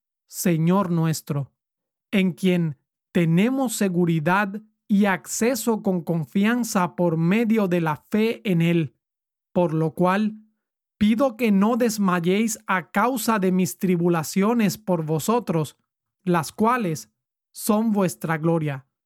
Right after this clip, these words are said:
Por esta causa, doblo mis rodillas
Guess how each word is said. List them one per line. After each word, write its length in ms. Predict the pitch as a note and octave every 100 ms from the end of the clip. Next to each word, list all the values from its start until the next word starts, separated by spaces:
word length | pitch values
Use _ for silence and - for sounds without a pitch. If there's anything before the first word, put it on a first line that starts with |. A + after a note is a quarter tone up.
| _ _ _ _
Por 200 | E3+ E3
esta 400 | G#3 G#3+ G3+ F3+
causa, 580 | G3+ A3+ G#3+ F3 D3 - _ _ _ -
doblo 580 | D#3+ F#3 A3+ A#3+ A#3+
mis 320 | G#3 G3 - -
rodillas 720 | F3 E3 F#3 F3+ G3+ G3 -